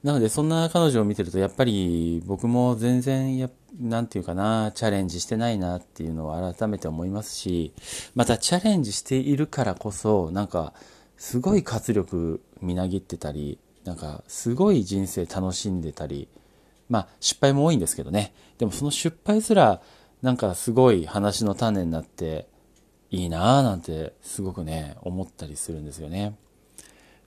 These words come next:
で、夜終わってから、ああでもなかった、こうでもなかったって二人で話すのもすごく楽しいですし、でもやっぱりそういうのって行動して、何か、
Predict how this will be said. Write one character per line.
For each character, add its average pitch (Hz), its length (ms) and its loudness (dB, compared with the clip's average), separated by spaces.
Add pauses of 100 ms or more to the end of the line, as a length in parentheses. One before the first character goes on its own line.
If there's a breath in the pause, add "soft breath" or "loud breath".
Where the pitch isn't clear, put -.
で、 127 120 2
夜 101 440 2 (640)
終 90 60 0
わ 90 60 0
っ - 40 -6
て - 180 2
か 135 120 4
ら、 101 240 6
あ 92 80 4
あ 95 80 4
で 113 80 2
も 143 80 6
な 139 100 8
か 123 80 6
っ - 60 6
た、 104 100 2
こ 110 80 4
う 113 60 6
で 110 60 4
も 110 60 2
な 110 120 4
か 107 80 0
っ - 80 -4
た 90 100 -6
っ - 20 -4
て - 160 -14
二 - 40 -12 (160)
人 98 80 0
で 90 100 2
話 92 360 -2
す 90 100 -6
の 78 100 -4
も 78 140 -6
す - 120 -2
ご 120 120 2
く - 80 -14
楽 82 180 -2
し 85 160 -6
い - 20 -2
で 69 80 -6
す - 160 -10
し、 73 380 -4 (880 soft breath)
で 143 100 4
も 107 100 4
や 107 80 4
っ - 20 -14
ぱ - 80 2
り 135 100 -2
そ - 200 2
う - 20 6
い 160 40 4
う - 20 2
の 143 80 0
っ - 20 -6
て 135 80 -4
行 131 340 2
動 135 360 6
し - 160 -2
て、 139 360 4 (280 soft breath)
何 113 200 4
か、 87 300 0